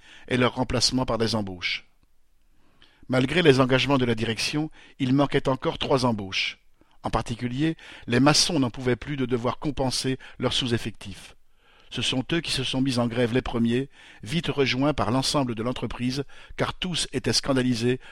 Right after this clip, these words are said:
par le refus de discuter de la direction. Saint-Gobain est l'un des plus grands groupes mondiaux du verre. Embaucher trois travailleurs de plus ne le mettrait pas sur la paille. Mais c'était apparemment pour le directeur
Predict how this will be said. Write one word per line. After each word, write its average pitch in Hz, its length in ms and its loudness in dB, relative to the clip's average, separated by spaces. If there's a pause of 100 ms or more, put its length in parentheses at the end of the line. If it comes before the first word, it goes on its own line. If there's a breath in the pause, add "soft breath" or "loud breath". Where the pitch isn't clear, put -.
(140 loud breath)
par 120 160 -2
le 156 80 0
refus 143 320 -2
de 117 80 -2
discuter 120 440 -2
de 123 80 0
la 113 120 2
direction. 107 500 -6 (1400 soft breath)
Saint-Gobain 131 580 0 (280 loud breath)
est 127 120 4
l'un 160 140 4
des 135 120 6
plus 127 140 -4
grands 147 240 0
groupes 143 280 -4
mondiaux 143 300 0
du 123 100 -4
verre. 104 460 -4 (440 soft breath)
Embaucher 135 500 4
trois - 200 0
travailleurs 143 440 0
de 117 100 0
plus 120 400 -4 (260 soft breath)
ne 127 80 0
le 131 100 6
mettrait 131 280 4
pas 127 140 2
sur - 160 -4
la 107 100 2
paille. 92 400 -8 (680 soft breath)
Mais 127 100 2
c'était 147 320 6
apparemment 143 420 4
pour 117 140 -6
le 110 80 -2
directeur 135 560 -2